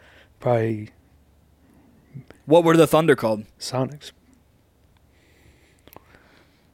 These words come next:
Speaker 2: I'm sorry, it wasn't the Thunder.
Speaker 1: Oh, for the love of fuck, dude. What type of question? <laughs> They're not named that, this anymore?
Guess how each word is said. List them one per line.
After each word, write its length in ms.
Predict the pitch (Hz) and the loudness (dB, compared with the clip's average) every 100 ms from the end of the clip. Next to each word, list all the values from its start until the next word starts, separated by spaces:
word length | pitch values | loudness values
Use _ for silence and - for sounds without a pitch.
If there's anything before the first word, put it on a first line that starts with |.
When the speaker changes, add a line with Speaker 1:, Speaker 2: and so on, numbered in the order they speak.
| _ _ _ - | _ _ _ -8
Speaker 2:
I'm 140 | 160 | -6
sorry, 400 | - 113 120 156 | -2 0 0 0
it 100 | 143 | 2
wasn't 300 | 139 139 156 | 4 2 0
the 60 | 151 | 0
Thunder. 260 | 175 156 | 0 4
Speaker 1:
Oh, 100 | 147 | 4
for 200 | 131 170 | 4 0
the 120 | 147 113 | 0 0
love 220 | 123 113 | -2 -4
of 100 | 110 | -8
fuck, 440 | - 127 120 _ | -6 -6 -6 _
dude. 260 | 127 135 143 _ - - - - | -4 -4 -6 _ -20 -20 -20 -10
What 100 | - | 4
type 160 | 170 160 | 4 6
of 80 | |
question? 440 | - 180 180 165 180 180 254 196 190 - - - 220 _ | 6 6 6 -2 2 4 4 2 0 0 -2 -10 -10 _
<laughs> 520 | - 147 _ _ - | -18 -18 _ _ 4
They're 120 | 147 | 4
not 280 | 139 156 151 | 6 4 4
named 260 | 151 151 151 | 4 4 6
that, 340 | 147 - 131 | 4 2 2
this 240 | 143 143 | 2 2
anymore? 560 | 139 131 120 127 151 | 0 -2 -2 -2 -2